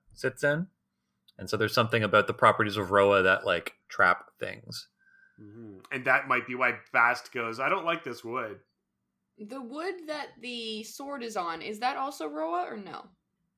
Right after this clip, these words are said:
Speaker 1: It might be. I need to, I need to look at that. Listeners, write in and tell us, is the sword Folly mounted on roa? Because my book's,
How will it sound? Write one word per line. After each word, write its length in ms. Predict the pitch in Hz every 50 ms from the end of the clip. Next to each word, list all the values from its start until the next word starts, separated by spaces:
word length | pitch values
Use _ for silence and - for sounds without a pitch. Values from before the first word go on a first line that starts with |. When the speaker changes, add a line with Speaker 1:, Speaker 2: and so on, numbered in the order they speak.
| _ _ _
Speaker 1:
It 100 | - 110
might 220 | 104 127 156 165
be. 220 | 160 135 90 78 - _ _ _ _ _ _ _ -
I 40 | -
need 160 | 101 104 98 -
to, 180 | 110 101 87 82 -
I 60 | 98
need 160 | 104 107 98
to 60 | -
look 180 | 101 98 98 -
at 100 | 110 -
that. 240 | - 90 85 82 - _ _ _ _ -
Listeners, 520 | 170 170 180 190 196 185 170 147 - -
write 360 | 139 120 101 120 151 202 202
in 120 | 190 185 175
and 160 | 175 170 160
tell 220 | - - 151 131
us, 320 | 110 98 95 92 - - -
is 380 | - 113 107 107 107 101 -
the 580 | - 107 117 110 107 107 107 104 104 120 139 135
sword 380 | - - 170 185 196 190 170
Folly 360 | - - 175 170 170 170 165 156
mounted 380 | 143 131 139 147 143 160 151
on 180 | 139 131 120 107
roa? 380 | 104 117 139 156 180 202 202 165
Because 640 | 143 110 - 127 113 110 110 107 104 98 95 101
my 220 | 107 110 120 143 156
book's, 400 | 143 156 143 - - - -